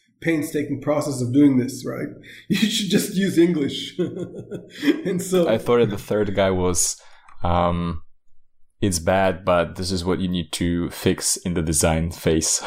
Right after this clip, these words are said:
Speaker 2: <laughs>
Speaker 1: No, no, it's the, it's the, the other, the worst kind, the, the one that hates,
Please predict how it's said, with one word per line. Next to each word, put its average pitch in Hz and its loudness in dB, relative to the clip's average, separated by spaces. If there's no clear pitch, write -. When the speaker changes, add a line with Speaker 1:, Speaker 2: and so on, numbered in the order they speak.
Speaker 2:
<laughs> 120 2
Speaker 1:
No, 175 2
no, 165 2
it's 151 0
the, 147 4
it's 147 -2
the, 135 0
the 139 2
other, 143 4
the 127 -2
worst 143 0
kind, 131 2
the, 120 -4
the 135 0
one 139 2
that 131 2
hates, 139 0